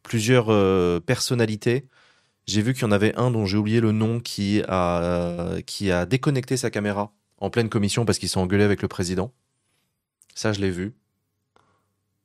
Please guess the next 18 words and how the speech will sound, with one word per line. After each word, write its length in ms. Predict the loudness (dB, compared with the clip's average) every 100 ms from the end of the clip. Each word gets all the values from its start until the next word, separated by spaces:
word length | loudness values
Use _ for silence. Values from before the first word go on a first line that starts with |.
| _ _ _ -8
Euh, 1040 | -2 -2 0 0 -2 -2 -2 -2 -2 -4 -6
le 60 |
président 260 | -6 -4 -2
de 40 |
la 40 | -2
commission. 340 | -4 -6 -8 -12 _ _ _ _ _ _ _ _ _ _ _ _ _ _ _ _ _ _ _ _ _ -20 -10
C'est 200 | -2 2
Alex 280 | 4 2 -2
Hitchen. 260 | -2 0
Voilà, 140 | 2 0
c'est 100 | 0
ça, 120 | -2
c'est 140 | 2 2
Alex 200 | 2 0
Hitchen. 340 | -2 -2 -4 -10 _ _ _
C'est 180 | -2 2
Alex 260 | 4 2 -2
Hitchen. 400 | -2 0 -2